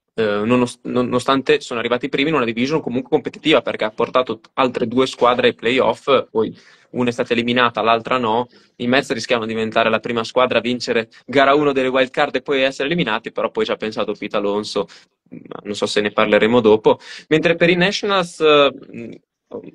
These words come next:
ho visto delle buone cose, nonostante il record assolutamente negativo, perché secondo me hanno un ottimo farm system, hanno due ottimi giovani che sono Luis Garcia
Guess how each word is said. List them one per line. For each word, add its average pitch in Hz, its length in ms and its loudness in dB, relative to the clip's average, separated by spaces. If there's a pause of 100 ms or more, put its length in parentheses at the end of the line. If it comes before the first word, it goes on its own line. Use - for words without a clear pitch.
ho 127 100 2
visto 143 240 -2
delle 131 180 0
buone 139 240 2
cose, 147 320 2
nonostante 117 480 -8
il 117 80 -2
record 113 460 -4
assolutamente 117 760 -6
negativo, 117 580 -2
perché 107 260 -4
secondo 113 280 0
me 117 60 2
hanno 127 140 2
un 107 80 2
ottimo 110 300 -2
farm 127 200 0
system, 110 560 -2
hanno 104 680 0
due 120 260 4
ottimi 117 340 2
giovani 117 400 2
che 107 80 0
sono 104 220 -4
Luis 107 200 -4
Garcia 107 520 0